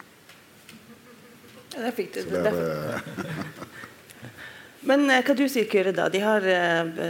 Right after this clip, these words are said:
Speaker 1: det er en bransje som har, eh, kostnadsforbedret seg så, eh, enormt, eh, men de forteller at de har jobbet så opp svetten siler hele tiden.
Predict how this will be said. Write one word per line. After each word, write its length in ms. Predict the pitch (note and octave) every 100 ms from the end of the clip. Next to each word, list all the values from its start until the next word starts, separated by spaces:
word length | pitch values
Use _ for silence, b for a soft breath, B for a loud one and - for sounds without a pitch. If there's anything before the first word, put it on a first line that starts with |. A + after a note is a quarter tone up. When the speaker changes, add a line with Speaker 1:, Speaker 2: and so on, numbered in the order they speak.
| E3+
Speaker 1:
det 60 | F#3+
er 40 |
en 60 | F3+
bransje 340 | F#3 G3 G3+
som 180 | - F3
har, 260 | D#3+ D#3 D#3
eh, 1120 | D3 D3 C#3 - - D#3 D3+ D3+ D2+ D#2 - - - - - - - -
kostnadsforbedret 1000 | - F3 - F#3+ - G3 F3 F#3+ F3 D#3
seg 160 | D#3+ E3
så, 240 | - G#3 F#3 D#3 D3
eh, 320 | D3 C3+ D3
enormt, 480 | E3+ A3 G3+ - -
eh, 420 | D3+ D#3 C#3+ C#3+
men 220 | E3+ F3+
de 80 | E3+
forteller 320 | F3 F#3 F3+
at 100 | E3
de 80 | F3+
har 80 | E3
jobbet 320 | D#3+ E3 E3+
så 100 | E3
opp 100 | D3+
svetten 420 | - F3 - - E3
siler 300 | - E3 D#3+
hele 220 | D3+ F3
tiden. 260 | - -